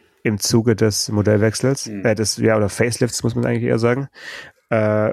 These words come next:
Speaker 1: ja, also bei D S sieben ist es schon passiert, jetzt bei D S drei, Crossback gibt's nicht mehr. Finde ich einerseits okay, zeigt aber auch andererseits, dass es eben eine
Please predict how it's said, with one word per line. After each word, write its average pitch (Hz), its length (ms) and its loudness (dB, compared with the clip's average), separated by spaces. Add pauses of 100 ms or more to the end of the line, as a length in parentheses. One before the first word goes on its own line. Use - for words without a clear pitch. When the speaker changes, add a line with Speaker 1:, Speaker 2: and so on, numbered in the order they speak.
(140)
Speaker 1:
ja, - 320 0
also 101 200 -4
bei 98 200 -2
D 113 120 0
S 101 120 0
sieben 143 220 0
ist 127 100 -4
es 113 60 -6
schon 113 100 -6
passiert, 165 360 2
jetzt 113 220 0
bei 110 100 0
D 107 100 2
S - 260 -2 (160)
drei, 127 460 0 (200)
Crossback 117 440 0
gibt's - 180 0
nicht 127 120 0
mehr. 131 220 2 (920)
Finde 131 240 0
ich 117 140 0
einerseits 127 340 2
okay, 131 560 0
zeigt 127 360 -2
aber 135 120 2
auch 117 100 0
andererseits, 123 440 0
dass 113 140 0
es 117 120 -4
eben 120 260 0
eine 113 420 2